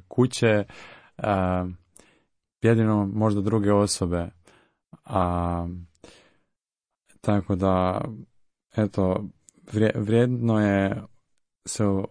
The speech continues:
obratiti, e, da bih mi o-, otišli na nebo, al možda i,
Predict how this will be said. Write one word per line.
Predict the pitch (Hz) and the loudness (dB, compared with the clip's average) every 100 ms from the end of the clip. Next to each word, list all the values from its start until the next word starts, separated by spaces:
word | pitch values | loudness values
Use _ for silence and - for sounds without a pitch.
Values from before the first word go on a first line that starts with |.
| - | -4
obratiti, | 98 101 110 117 117 - 104 | 0 4 4 2 -4 0 2
e, | 98 - - _ _ _ - - 95 92 90 90 90 _ _ _ _ _ _ - | 0 -6 -20 _ _ _ -12 -4 -2 -2 -2 -4 -8 _ _ _ _ _ _ -4
da | 104 | 0
bih | 95 98 92 - - _ _ _ _ _ | 0 0 -2 -6 -20 _ _ _ _ _
mi | 120 117 107 98 101 104 _ _ _ _ _ - | 0 2 2 0 -4 -10 _ _ _ _ _ -8
o-, | 104 101 123 120 | -2 -2 -2 -2
otišli | 110 110 - 104 | -2 -2 -2 0
na | 98 | 2
nebo, | 104 120 117 107 101 - | 0 0 0 0 -2 -4
al | 98 95 95 107 | -2 -2 -2 -4
možda | 107 110 107 101 98 | 0 0 2 2 2
i, | 98 98 | 2 0